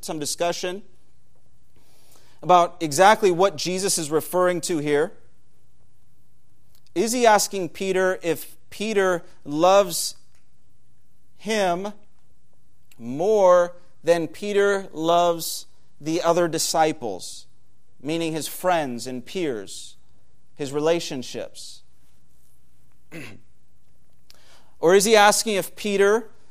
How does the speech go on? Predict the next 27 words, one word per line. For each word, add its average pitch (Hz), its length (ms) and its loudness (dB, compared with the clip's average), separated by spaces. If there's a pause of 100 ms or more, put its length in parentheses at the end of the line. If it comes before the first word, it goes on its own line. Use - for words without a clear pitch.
(260)
loves 175 720 6 (260)
him 185 560 0
more 185 400 6
than 170 200 -2
Peter 202 400 2
loves 175 560 4 (260)
these 175 800 -2 (260)
fish, - 960 -4
meaning 175 600 -2 (240)
his 175 260 0
trade 165 640 2
as 165 200 4
a 160 40 -2
fisherman, 143 640 -2
his, 139 320 -6 (340)
his 156 180 -4
living, 160 520 6
his 143 240 -4
lifestyle? 147 840 0 (1800)
I 113 60 -8
don't 170 140 -4
think 180 160 -2
it's - 120 -2
either 156 160 0
one 151 160 0
of 139 80 -4
those. 131 420 0